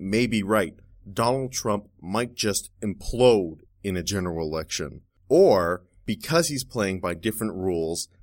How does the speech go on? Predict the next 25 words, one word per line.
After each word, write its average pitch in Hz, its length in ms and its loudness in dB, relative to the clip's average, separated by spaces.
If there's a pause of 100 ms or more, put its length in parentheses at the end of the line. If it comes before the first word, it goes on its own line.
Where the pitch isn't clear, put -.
that 123 360 0
means 95 460 -4 (240)
the 87 160 -8
same 117 380 2
predictions 98 720 -6
we've 85 260 -8
always 110 400 2
had 80 360 -4 (140)
about 85 260 -6
presidential 87 580 -4
elections 80 680 -6 (400)
just 123 420 2
don't 98 280 2 (120)
hold 104 360 0
the 98 100 -2
same 95 340 2
amount 82 320 -4
of 76 120 -10
water 87 460 -2 (240)
they 90 240 0
once 80 440 -2
did. 78 340 -4 (380)
That 110 420 -4
his 135 260 2
appeal 135 720 -2